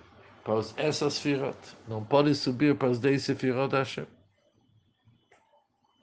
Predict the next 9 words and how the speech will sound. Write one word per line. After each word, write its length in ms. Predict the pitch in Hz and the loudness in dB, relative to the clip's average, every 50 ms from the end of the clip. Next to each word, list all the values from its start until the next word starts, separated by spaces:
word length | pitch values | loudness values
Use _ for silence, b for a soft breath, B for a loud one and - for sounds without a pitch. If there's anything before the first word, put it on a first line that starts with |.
| _ _ _ _ _ _ _ _ _ _ _ _ _ _ _ _ _ _ - _ _ _ _ _ _ _ _ _ _ _ _ _ _ _ _ _ B B B B B B B B B B | _ _ _ _ _ _ _ _ _ _ _ _ _ _ _ _ _ _ -20 _ _ _ _ _ _ _ _ _ _ _ _ _ _ _ _ _ B B B B B B B B B B
Agora 460 | 107 104 95 92 104 135 160 175 175 | -6 -6 -4 -2 0 4 6 6 6
o 40 | 165 | 8
Alter 360 | 160 147 143 - - 131 117 | 6 6 4 4 4 4 4
Rebbe 260 | 120 135 147 139 139 131 | 6 4 4 4 4 4
vai 160 | 131 131 127 | 2 2 0
dizer 380 | 123 120 113 107 117 135 120 | -2 -2 -4 -2 0 0 0
mais 320 | 110 107 127 131 131 123 123 | 0 0 -2 -2 -2 -2 -4
um 140 | 131 117 110 | -4 -4 -4
assunto. 460 | 104 - - - 95 90 90 - | -4 -4 -6 -10 -10 -12 -14 -18